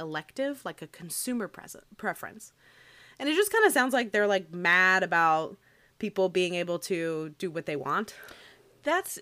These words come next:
Speaker 2: I, yeah, yeah. It, she sounds like someone who has always volunteered at her church every Sunday and gets mad that other people are busy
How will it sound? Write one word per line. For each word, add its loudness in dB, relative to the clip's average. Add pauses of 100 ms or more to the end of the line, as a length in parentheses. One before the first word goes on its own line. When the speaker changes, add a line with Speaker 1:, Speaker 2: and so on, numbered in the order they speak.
Speaker 2:
I, 0 (220)
yeah, 0 (760)
yeah. 0 (500)
It, -16 (260)
she -6
sounds -4
like -4
someone -6
who -4
has -6
always -4
volunteered -8 (480)
at -8
her -10
church -12
every -12
Sunday -6
and -12
gets -12
mad -10
that -8
other -10
people -16
are -12
busy -16